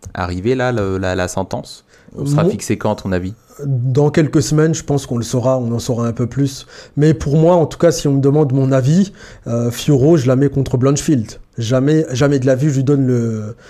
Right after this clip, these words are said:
Speaker 2: le combat pour la ceinture tout de suite. Il faut qu'elle passe Blanchfield. Et d'ailleurs, ça, ça devrait être une simple formalité.
Speaker 1: Si,
Speaker 2: Comme
Speaker 1: si.
Speaker 2: elle l'a dit, elle lui roule dessus, donc elle n'a pas besoin de la combattre.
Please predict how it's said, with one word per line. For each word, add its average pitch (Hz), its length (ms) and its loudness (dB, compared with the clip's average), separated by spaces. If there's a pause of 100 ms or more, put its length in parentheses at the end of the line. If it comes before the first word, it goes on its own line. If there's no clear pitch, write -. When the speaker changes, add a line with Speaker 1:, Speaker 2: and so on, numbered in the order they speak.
(220)
Speaker 2:
le 123 200 0
combat 131 300 0
pour 123 180 -2
la 120 100 0
ceinture 127 360 -4
tout 139 100 -4
de - 60 -8
suite. - 340 -2 (380)
Il 143 100 0
faut 175 180 2
qu'elle 127 220 0
passe 143 200 0
Blanchfield. 135 600 0 (260)
Et 131 140 -2
d'ailleurs, 143 320 2
ça, 131 400 -2
ça 147 160 0
devrait 135 300 2
être 156 160 -4
une 143 100 2
simple 151 400 0
formalité. 131 720 2
Speaker 1:
Si, - 220 -8
Speaker 2:
Comme 165 200 4
Speaker 1:
si. 165 60 6
Speaker 2:
elle 160 80 4
l'a 160 120 6
dit, 147 160 2
elle 165 100 6
lui 151 160 6
roule 156 240 2
dessus, 156 380 2
donc 151 180 0
elle 135 80 2
n'a 131 80 2
pas 135 140 0
besoin 139 180 0
de 131 60 0
la 131 100 2
combattre. 135 540 -2